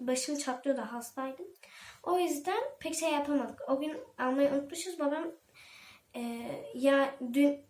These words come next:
ya, yarın aldı. Dün aldı, pardon. Dün aldı. Aynen, dün aldı. Böyle çok güzel, hemen giyip geleyim. Geldim.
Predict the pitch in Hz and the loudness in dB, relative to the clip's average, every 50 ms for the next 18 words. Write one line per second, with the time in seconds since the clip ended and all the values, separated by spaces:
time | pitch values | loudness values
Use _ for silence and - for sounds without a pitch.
0 | _ - - 247 247 262 262 254 254 254 247 - - - _ _ _ _ _ - | _ -10 -4 2 6 6 8 8 8 6 4 0 -10 -16 _ _ _ _ _ -6
1 | 240 240 262 262 262 262 254 247 226 220 220 220 214 - 339 339 - _ _ - | 0 4 4 4 4 4 2 0 -2 -4 -6 -8 -10 -10 -14 -14 -16 _ _ -8
2 | - 240 269 277 254 226 214 220 208 - - - 247 226 214 214 208 - _ _ | -2 4 4 4 4 4 -2 -6 -10 -10 -8 -6 -6 -6 -6 -8 -12 -14 _ _
3 | _ _ _ _ _ _ _ _ _ _ _ _ _ _ - - 277 294 277 220 | _ _ _ _ _ _ _ _ _ _ _ _ _ _ -2 4 6 6 6 6
4 | 202 - - - - - - 247 233 214 220 - - - 294 294 285 247 233 220 | 4 -4 -10 -16 -10 -8 -6 -6 -6 -6 -8 -12 -10 -4 0 0 0 0 -2 -6
5 | 220 226 269 - - - - - - - - - _ - - 349 339 320 302 311 | -10 -12 -14 -16 -16 -18 -16 -16 -16 -18 -18 -20 _ -8 -4 -2 0 0 0 -2
6 | 320 403 480 554 - _ - - 415 415 392 381 349 339 339 370 370 359 349 349 | -4 -6 -6 -8 -10 _ -6 -2 -2 -2 -2 -2 -2 -2 0 0 2 2 2 0
7 | 294 302 320 339 339 - - 269 262 262 277 277 - - - _ _ - - - | 0 0 0 -2 -2 0 0 0 2 2 0 -2 -4 -10 -18 _ _ -4 -4 -2
8 | - - - - - - - - - - - - - - - - - - - - | -2 0 0 0 0 0 -2 -8 -12 -12 -14 -20 -20 -20 -20 -20 -20 -20 -20 -20
9 | - - - - - 277 269 262 262 262 254 240 240 240 - | -20 -20 -16 -4 2 4 4 4 4 2 0 -4 -6 -10 -12